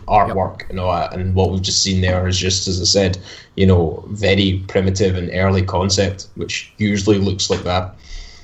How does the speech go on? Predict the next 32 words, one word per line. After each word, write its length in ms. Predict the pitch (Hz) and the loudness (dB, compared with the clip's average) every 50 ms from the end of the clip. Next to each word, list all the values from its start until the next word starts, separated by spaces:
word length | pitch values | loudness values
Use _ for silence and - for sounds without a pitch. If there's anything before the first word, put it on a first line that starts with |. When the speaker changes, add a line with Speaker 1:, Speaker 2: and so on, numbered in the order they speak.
| - - - - - - - - | -20 -20 -20 -20 -20 -20 -16 -2
Speaker 2:
Yeah, 280 | - 180 180 160 131 139 | 2 4 4 6 6 6
Speaker 1:
It's 60 | 139 | 4
Speaker 2:
I 20 | 147 | 4
mean, 80 | 135 117 | 2 2
Speaker 1:
probably 180 | 101 98 95 92 | 2 2 4 4
Speaker 2:
but 60 | 135 | 4
I 20 | 135 | 2
mean, 140 | 135 139 151 | 2 0 -2
even, 280 | 180 190 190 139 110 | -2 -2 -4 -4 -2
it 240 | 95 95 95 123 117 | -2 0 0 -2 -2
could 160 | - 170 - | -2 -2 -2
even 240 | 220 156 117 107 92 | -2 -4 -4 -6 -4
be 300 | 85 - 107 127 165 160 | 2 2 2 2 2 -4
called 360 | - - - 104 139 151 143 - | -6 -4 -2 -2 -2 -2 -4 -6
Chemical 340 | 104 107 127 123 - 101 | -6 -6 -6 -6 -8 -8
Warfare 320 | 98 101 113 113 - 131 117 | -6 -4 -6 -4 -4 -4 -4
and 100 | 101 98 | -4 -6
still 220 | - - - 104 107 | -10 -8 -8 -8 -8
be 280 | 95 - - 101 110 | -8 -4 -4 -4 -4
about 300 | 139 - - 101 98 - | -2 -2 -2 -4 -4 -4
World 220 | - 107 104 101 95 | -6 -6 -6 -6 -6
War 140 | 98 98 | -8 -12
Two. 260 | - - 104 107 120 113 - - - - - - - - - - | -10 -8 -8 -8 -8 -8 -10 -14 -18 -20 -20 -20 -20 -20 -14 -12
That's 120 | - 101 | -10 -8
the 60 | - 104 | -8 -8
thing. 260 | 101 104 117 135 131 - - - - - - - - _ _ _ | -6 -6 -6 -6 -8 -10 -16 -20 -20 -20 -20 -20 -20 _ _ _
Because 260 | - - - 117 101 101 | -4 -2 -2 -2 -4 -2
they 80 | 110 | -4
did 140 | 101 117 107 | -4 -2 -2
have 320 | 107 110 110 113 113 110 | 0 2 2 0 0 -2
Chemical 320 | - - 113 110 101 110 101 | -4 -4 -4 -4 -4 -6 -4
Warfare 480 | 101 107 107 - - 113 104 101 98 | -2 -2 -2 -2 -2 -2 -2 -2 -4